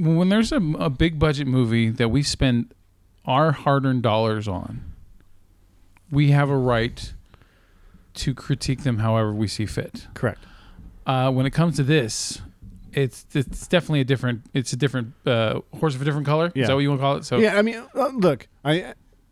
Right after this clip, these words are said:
Speaker 2: what I'm trying to say is,
Speaker 1: Yeah.
Speaker 2: is that we are going to be honest.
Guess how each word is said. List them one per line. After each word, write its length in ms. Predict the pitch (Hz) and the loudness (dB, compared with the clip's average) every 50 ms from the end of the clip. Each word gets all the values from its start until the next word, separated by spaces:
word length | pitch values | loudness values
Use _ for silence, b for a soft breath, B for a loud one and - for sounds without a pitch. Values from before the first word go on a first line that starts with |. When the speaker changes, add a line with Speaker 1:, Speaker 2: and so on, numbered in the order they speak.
| - B B B B B B B B B B | -12 B B B B B B B B B B
Speaker 2:
what 260 | - 165 156 185 214 202 | -2 2 4 4 6 4
I'm 140 | 208 214 | 4 2
trying 260 | - - - 185 175 151 | 0 0 0 0 2 0
to 80 | 135 | 0
say 300 | - - 160 143 143 143 | 0 2 2 4 4 4
is, 220 | 131 117 113 107 110 | 4 4 2 2 0
Speaker 1:
Yeah. 60 | 120 | 0
Speaker 2:
is 40 | 104 | 0
that 260 | 107 107 104 110 - B B B B B B B B B B B B B - - - _ _ _ _ _ _ _ _ _ _ _ _ _ _ - _ _ _ - | 0 0 0 -2 -4 B B B B B B B B B B B B B -20 -20 -20 _ _ _ _ _ _ _ _ _ _ _ _ _ _ -20 _ _ _ -2
we 260 | 214 156 180 220 240 | 2 4 4 6 6
are 120 | 226 208 | 4 4
going 280 | 185 180 190 185 180 170 | 4 4 4 4 4 2
to 80 | - 160 | 0 0
be 140 | 156 165 170 | 2 2 2
honest. 560 | 143 127 120 117 98 87 - - - - | 2 2 2 0 0 -2 -6 -8 -8 -8